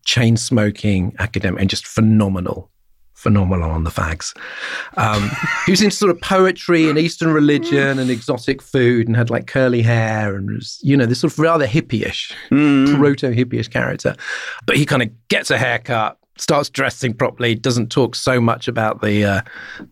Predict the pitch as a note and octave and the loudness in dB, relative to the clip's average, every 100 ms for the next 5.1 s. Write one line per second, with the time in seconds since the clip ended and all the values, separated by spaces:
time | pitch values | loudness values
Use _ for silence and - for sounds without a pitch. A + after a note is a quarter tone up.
0 | - C3 G#2 - A2 G2 A2 G#2 G2 F#2+ | -2 2 2 2 0 2 2 2 0 -2
1 | A2 - - - - - B2+ B2+ B2 A#2 | -6 -10 -12 -10 -8 -4 0 2 0 0
2 | B2+ C3 - F#3+ F3+ E3+ F#3 F3+ - D3+ | 0 2 2 2 2 2 2 0 -2 -2
3 | D3+ F3+ D#3 - F#3+ F#3 - C#3+ C#3+ C#3+ | 0 0 0 -2 -2 -2 0 0 0 0
4 | B2+ B2 C3 B2 A2 G#2+ G#2 - - - | 2 0 0 0 0 -4 -2 0 0 -4
5 | - | -14